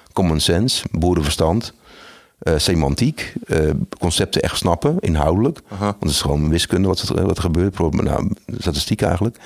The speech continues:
Speaker 1: simpel gezegd. En ze missen ook contextual awareness en flexibiliteit. En ze kunnen heel moeilijk omgaan met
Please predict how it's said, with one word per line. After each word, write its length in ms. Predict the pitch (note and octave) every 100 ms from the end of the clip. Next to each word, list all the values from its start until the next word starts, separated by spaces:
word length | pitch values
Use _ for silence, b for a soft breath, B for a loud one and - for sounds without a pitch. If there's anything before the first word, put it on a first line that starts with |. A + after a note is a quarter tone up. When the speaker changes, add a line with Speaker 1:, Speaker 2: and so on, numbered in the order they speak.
| B B B B B
Speaker 1:
simpel 300 | - F2 E2
gezegd. 360 | E2 F#2 - - B B B B - _ -
En 260 | G2 F#2
ze 140 | - F2+
missen 260 | F2+ - D#2
ook 140 | D2+
contextual 560 | E2 E2 D#2+ - C#2+ C2
awareness 300 | F#2+ F2 D2+
en 60 |
flexibiliteit. 720 | D#2 D2 D2+ D2+ - E2+ C#2+ -
En 80 | E2
ze 60 |
kunnen 180 | F#2+ E2+
heel 140 | G2+ D3
moeilijk 220 | A#2+ G2+
omgaan 260 | G2 F2 E2
met 140 | D#2+